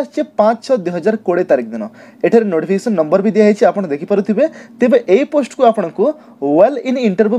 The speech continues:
ମାଧ୍ୟମରେ ସିଲେକ୍ସନ୍ କରାଯିବ। ତେବେ ଏଇ ପୋଷ୍ଟଟା ହେଉଛି ଏନଗେଜମେଣ୍ଟ ପୋଷ୍ଟ। ତେବେ ପୋଷ୍ଟ କ'ଣ କ'ଣ ଅଛି? ଫାର୍ଷ୍ଟ ହେଉଛି ସିନିୟର କ୍ଲାର୍କ। ସିନିୟର କ୍ଲାର୍କ ପାଇଁ ଟୋଟାଲ ଉପରେ ଦୁଇଟି ଭ୍ୟାକେନ୍ସି ଅଛି, ଯେଉଁଥିରେ କି ଆପଣଙ୍କର ପର୍ ମନ୍ଥର ସାଲାରୀ ବାର ହଜାର ଟଙ୍କା ମିଳିବ। Next ହେଉଛି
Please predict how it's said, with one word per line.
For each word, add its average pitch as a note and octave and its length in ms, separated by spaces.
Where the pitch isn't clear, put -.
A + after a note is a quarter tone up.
ମାଧ୍ୟମରେ F3 320
ସିଲେକ୍ସନ୍ E3+ 500
କରାଯିବ। B2 300
ତେବେ G#3+ 160
ଏଇ B3+ 80
ପୋଷ୍ଟଟା B3 380
ହେଉଛି D3+ 260
ଏନଗେଜମେଣ୍ଟ D#3+ 640
ପୋଷ୍ଟ। A#2+ 200
ତେବେ A3+ 120
ପୋଷ୍ଟ A#3 240
କ'ଣ C4+ 160
କ'ଣ C4+ 180
ଅଛି? E4+ 160
ଫାର୍ଷ୍ଟ B3 300
ହେଉଛି C4 200
ସିନିୟର G#3 360
କ୍ଲାର୍କ। D#3 220
ସିନିୟର A#3 400
କ୍ଲାର୍କ C4+ 260
ପାଇଁ C#4+ 140
ଟୋଟାଲ A3 240
ଉପରେ B3 140
ଦୁଇଟି F#3+ 240
ଭ୍ୟାକେନ୍ସି A3 420
ଅଛି, D4+ 160
ଯେଉଁଥିରେ C4+ 400
କି C#4+ 120
ଆପଣଙ୍କର B3+ 280
ପର୍ E3+ 260
ମନ୍ଥର A#3 220
ସାଲାରୀ D#3+ 260
ବାର D3 140
ହଜାର F3+ 220
ଟଙ୍କା G3+ 240
ମିଳିବ। G#3 180
Next A#3 200
ହେଉଛି C4 140